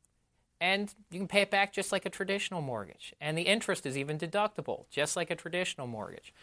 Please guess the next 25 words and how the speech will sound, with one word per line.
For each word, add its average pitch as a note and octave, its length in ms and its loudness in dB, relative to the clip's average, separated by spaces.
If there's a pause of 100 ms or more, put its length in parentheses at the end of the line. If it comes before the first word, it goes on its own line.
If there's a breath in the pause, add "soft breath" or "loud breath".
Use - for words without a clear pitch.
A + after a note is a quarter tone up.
(180 loud breath)
So F3+ 80 0
we A3+ 120 4
actually D4+ 260 2
have A3 240 2
people G#3 340 -2
and D3+ 80 -2
financial E3+ 520 -2
planners E3 440 0
using A3 400 -2
this B2 200 0
now A2 280 2 (280 loud breath)
and F3+ 140 -2
really C4+ 240 2
just - 300 0
treating F#3+ 320 0
it E3 120 0
as C#3+ 160 -2
what C#3+ 140 -4
we'd C#3+ 140 -4
say D3 160 2
is C3+ 120 0
a C3 60 2
non-market C#3+ 800 2
correlated B2 580 0
asset, - 500 -2